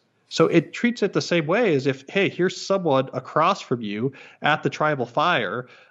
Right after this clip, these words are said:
who's yelling at you about something, right? Your mind's like, "Okay, this is really important. All hands on deck. We gotta really process this. We gotta put ourselves into the mind of this other person. We gotta get the emotional systems fired up." So it's draining.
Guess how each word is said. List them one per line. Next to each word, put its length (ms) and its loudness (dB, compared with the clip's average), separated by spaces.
who's 400 0
yelling 460 2
at 280 -2
you 160 2
about 280 -2
something, 440 -2
right? 120 -4
Your 120 0
mind's 260 2
like, 120 2
"Okay, 180 0
this 160 -2
is 100 0
really 300 2
important. 480 0
All 180 2
hands 260 0
on 160 0
deck. 360 0
We 180 2
gotta 220 2
really 240 0
process 480 0
this. 180 -8
We 60 -8
gotta 160 2
put 180 0
ourselves 380 2
into 160 -2
the 100 4
mind 240 2
of 60 -4
this 100 -2
other 140 0
person. 420 0
We 80 2
gotta 220 2
get 160 0
the 100 -2
emotional 460 2
systems 320 0
fired 260 4
up." 80 0
So 140 2
it's 120 0
draining. 580 2